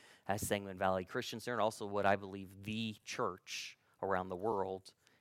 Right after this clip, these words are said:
is called to. If you want to go to Luke four eighteen to twenty-one, we're going to start off by looking at the mission of Jesus specifically.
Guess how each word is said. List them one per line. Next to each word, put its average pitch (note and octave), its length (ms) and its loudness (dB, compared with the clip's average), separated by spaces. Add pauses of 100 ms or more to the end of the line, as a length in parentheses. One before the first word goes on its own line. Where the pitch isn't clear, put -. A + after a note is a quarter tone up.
is G2+ 140 -8
called A#2 280 0
to. - 120 -14
If - 840 -8
you G#3+ 80 10
want G3 140 12
to D#3+ 40 10
go E3 200 12
to D#3 260 2
Luke F3 440 4 (340)
four E3 520 12
eighteen D3+ 460 6
to B2+ 60 0
twenty-one, B2 460 4
we're B2+ 100 2
going D3 220 2
to A#2+ 60 6
start D3 380 10
off B2+ 400 12
by A#2+ 140 12
looking B2+ 360 4
at A#2+ 120 6
the A#2+ 80 2
mission A2+ 320 0
of G#2+ 120 -4
Jesus A2 420 0
specifically. - 680 -2